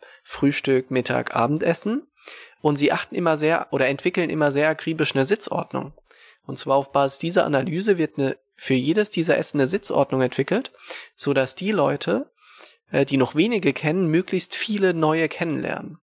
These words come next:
Das heißt, wenn du einer von diesen Punkten in dem Graph bist, die relativ weit außen sind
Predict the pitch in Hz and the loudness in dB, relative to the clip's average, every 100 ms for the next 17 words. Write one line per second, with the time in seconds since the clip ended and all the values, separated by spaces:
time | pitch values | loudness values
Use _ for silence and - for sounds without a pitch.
0 | _ - 151 135 139 135 - 131 - 135 | _ -8 -6 -2 0 0 0 0 2 2
1 | 165 - 139 139 131 123 190 220 151 135 | 0 0 0 0 0 0 0 0 0 2
2 | 127 - 131 127 - 175 - - - - | 0 0 0 0 -4 -6 -6 -18 -18 -18
3 | - 139 139 185 185 170 139 127 147 185 | -4 0 2 2 0 0 2 2 2 2
4 | - 131 127 170 - | 0 -2 -2 -2 -8